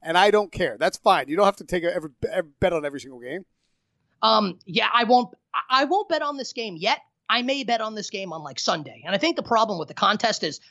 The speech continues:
Speaker 2: or for your pick'em pools, if you have to lock it in by Friday, we may not know who Tennessee's starting quarterback is gonna be until Sunday morning,
Speaker 1: Yep.
Speaker 2: like with the Mariota thing with his nerve. If Mariota plays, I think Tennessee is gonna cover this number.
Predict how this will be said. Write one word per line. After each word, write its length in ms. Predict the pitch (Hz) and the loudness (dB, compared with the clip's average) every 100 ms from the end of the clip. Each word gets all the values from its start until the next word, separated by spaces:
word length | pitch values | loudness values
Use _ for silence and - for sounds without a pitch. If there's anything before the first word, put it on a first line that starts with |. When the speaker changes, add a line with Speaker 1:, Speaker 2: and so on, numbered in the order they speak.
| - | -2
Speaker 2:
or 100 | 208 | 0
for 120 | 220 | 0
your 140 | 170 | 0
pick'em 320 | - 220 220 - | 2 2 2 4
pools, 300 | 214 214 - | 4 4 2
if 80 | 202 | 2
you 100 | 196 | 2
have 100 | 190 | 4
to 60 | |
lock 240 | 175 180 170 | 2 2 2
it 80 | |
in 80 | 175 | 0
by 140 | 165 147 | 0 0
Friday, 440 | 196 185 202 - - - | 2 4 2 -2 -10 -2
we 180 | 233 330 | 4 6
may 160 | 311 294 | 6 4
not 220 | 254 220 | 2 0
know 300 | 185 208 214 | 0 0 -2
who 100 | 180 | -4
Tennessee's 420 | 175 202 180 190 | -2 -2 -4 -4
starting 260 | - 175 160 | -2 0 0
quarterback 460 | 180 180 185 180 170 | -2 0 0 -2 -4
is 100 | 165 | -4
gonna 160 | 175 | -2
be 160 | 175 165 | -2 -4
until 240 | 147 160 | -4 -2
Sunday 280 | - 156 139 | -2 -2 -2
morning, 360 | 156 147 135 117 | -2 -2 -4 -4
Speaker 1:
Yep. 80 | |
Speaker 2:
like 100 | 160 | -4
with 100 | 156 | -2
the 60 | 156 | 0
Mariota 480 | 165 156 160 175 170 | 2 2 4 2 2
thing 180 | 175 151 | -2 -4
with 120 | 139 | -6
his 160 | 139 160 | -2 2
nerve. 240 | 185 175 - - _ | 4 2 -4 -20 _
If 160 | 240 208 | -2 2
Mariota 540 | 233 392 440 339 277 | 2 4 4 4 2
plays, 640 | - - 180 254 330 - - _ _ - | 0 -4 -2 -2 -4 -8 -14 _ _ -2
I 120 | 330 | -2
think 200 | 381 - | -2 -6
Tennessee 360 | 269 240 240 | -6 -6 -10
is 80 | 208 | -12
gonna 180 | 170 151 | -12 -8
cover 300 | - 156 143 | -6 -6 -8
this 200 | 127 - | -14 -6
number. 320 | 170 143 - | -6 -6 -14